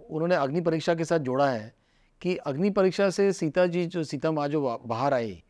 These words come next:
तो यहाँ जो सीता गई, सीता माँ जो गई, वो actually वो real सीता नहीं थी, उन्होंने एक duplicate सीता माँ को रख दिया था और वही ज-, जाती है।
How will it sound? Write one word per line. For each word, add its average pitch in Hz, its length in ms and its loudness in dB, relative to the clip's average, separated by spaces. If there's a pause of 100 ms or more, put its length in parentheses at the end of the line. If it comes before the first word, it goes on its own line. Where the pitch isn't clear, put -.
(520)
तो 190 280 2
यहाँ 143 540 0
जो 233 220 6
सीता 196 320 4
गई, 147 460 0 (320)
सीता 151 200 2
माँ 156 140 4
जो 147 140 0
गई, 117 360 -2
वो 143 180 2
actually 175 260 2
वो 185 120 6
real 160 280 2
सीता 143 260 -2
नहीं 135 160 -2
थी, 123 300 -10 (420)
उन्होंने 175 360 2
एक 175 360 -2 (500)
duplicate 175 480 4
सीता 156 260 2
माँ 143 200 2
को 143 100 0
रख 123 140 -2
दिया 120 180 -2
था 101 260 -14 (460)
और 160 140 6
वही 220 500 4 (360)
ज-, 151 200 -4
जाती 135 340 4
है। 90 260 -4